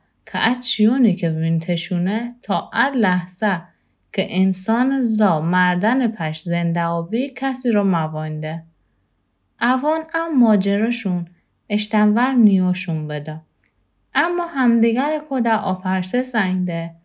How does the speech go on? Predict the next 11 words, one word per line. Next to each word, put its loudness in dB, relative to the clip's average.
که 2
مردن 2
پش 0
زنده 0
آبیان 2
یعنی 2
چه؟ -6
اخور -2
عیسی -2
کده 0
آپرسسشون، 2